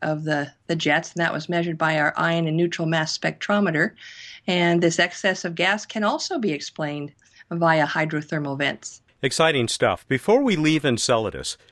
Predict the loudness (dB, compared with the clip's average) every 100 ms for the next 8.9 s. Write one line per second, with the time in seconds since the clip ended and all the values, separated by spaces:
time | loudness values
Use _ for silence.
0 | _ -6 -2 0 2 2 0 0 0 0
1 | 0 -2 0 0 0 -2 0 -2 0 0
2 | 0 0 -2 -4 -2 2 2 2 -2 -2
3 | 0 4 4 2 -2 -8 -4 -2 0 2
4 | 2 2 -6 -2 0 4 4 4 2 -8
5 | -20 -20 _ 2 2 2 0 2 2 0
6 | -2 -2 0 0 0 -2 0 -4 -2 -4
7 | -2 0 0 -2 -6 -6 -4 -4 -2 -2
8 | 0 0 0 -2 -2 -2 -4 -6